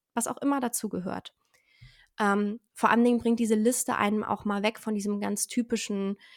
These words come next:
Ding, die immer, die vielen Menschen helfen, sowas wie Yoga und Meditation, die ganz, ganz, ganz tolle Tools sind, aber die vielleicht auch nicht einfach für jeden richtig sind, muss man einfach mal so sagen. Ähm,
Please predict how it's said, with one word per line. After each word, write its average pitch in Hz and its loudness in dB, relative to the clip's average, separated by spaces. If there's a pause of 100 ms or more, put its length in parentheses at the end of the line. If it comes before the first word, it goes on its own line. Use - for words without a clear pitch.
(340)
Ding, 220 4
die 202 -2
immer, 240 4
die 202 -2
vielen 285 2
Menschen 214 0
helfen, 247 2
sowas 202 -8
wie 190 -8
Yoga 226 4
und 208 -8
Meditation, 233 -2
die 196 -6 (240)
ganz, 262 2
ganz, 240 0
ganz 233 -2
tolle 220 0
Tools 262 -2
sind, 226 -2 (260)
aber 202 -4
die 196 -2
vielleicht 196 -6
auch 196 -8
nicht 196 -8
einfach 190 -6
für - -10
jeden 190 0
richtig 190 -6
sind, 165 -10 (220)
muss 185 -6
man 170 -6
einfach - -12
mal 170 -12
so 196 -14
sagen. 185 -4 (920)
Ähm, 208 0